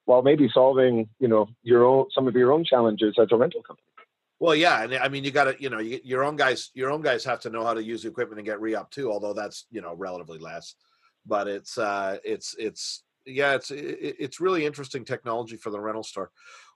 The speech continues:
Speaker 2: Well, listen, Jim, uh, we've, uh, we've been at it for an hour here, and that's probably good enough. Uh, I, I, I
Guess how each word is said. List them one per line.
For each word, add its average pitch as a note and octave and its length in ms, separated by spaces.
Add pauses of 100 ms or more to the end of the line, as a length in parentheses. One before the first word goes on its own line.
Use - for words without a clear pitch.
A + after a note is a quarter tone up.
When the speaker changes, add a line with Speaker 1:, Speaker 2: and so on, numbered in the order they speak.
Speaker 2:
Well, F#3 120
listen, G#3 320
Jim, F#3 320
uh, D#3+ 360
we've, D#3 340
uh, D3+ 200
we've D3+ 140
been D3+ 140
at E3+ 120
it - 120
for D#3 100
an D3+ 80
hour D#3+ 260
here, D#3+ 260
and D#3 120
that's C#3+ 200
probably D3 420
good C#3+ 180
enough. C#3 460
Uh, C3+ 280
I, C3 320
I, B2+ 220 (320)
I D3+ 140